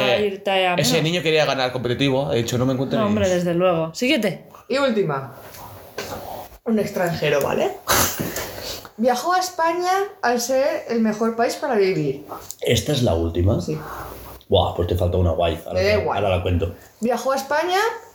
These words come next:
Speaker 3: a-, al ser el, eh, mejor país para vivir porque no hay violencia. Eso asegura el hermano del padre descuartizado.
Speaker 1: Ah, eso lo había
Speaker 2: ¿Perdón?
Speaker 1: visto
Speaker 4: Espera,
Speaker 1: yo.
Speaker 4: espera, espera, vuelve a leer, que estaba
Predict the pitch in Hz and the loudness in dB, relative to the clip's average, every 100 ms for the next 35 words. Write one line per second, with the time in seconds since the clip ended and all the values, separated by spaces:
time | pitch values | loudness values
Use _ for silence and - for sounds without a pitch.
0 | - 214 214 196 - 196 185 208 220 233 | -2 0 2 0 0 -2 0 2 2 2
1 | 220 202 190 180 175 185 - 196 233 226 | 0 0 2 0 0 -2 0 0 0 0
2 | 208 208 285 - 311 254 240 208 175 165 | 0 2 0 -4 -2 0 2 2 2 0
3 | 160 147 143 - - - - - - - | 0 -2 -2 -8 -14 -8 -4 -2 -2 0
4 | 330 277 311 311 285 277 285 285 294 - | 0 2 0 0 0 0 2 2 2 0
5 | 320 294 285 277 277 294 262 254 254 269 | 0 0 0 0 0 0 0 0 0 0
6 | 262 226 180 160 147 131 127 - - - | 0 -2 -2 0 0 0 -4 -6 -4 -4
7 | - - - - - - - - - - | -6 -6 -4 -4 -4 -2 0 0 -2 -4
8 | - - 392 392 311 302 311 339 415 392 | -4 0 2 2 2 2 4 2 2 0
9 | - - - 123 117 117 120 131 110 107 | 0 2 2 2 0 2 2 2 0 -2
10 | 101 117 | 0 2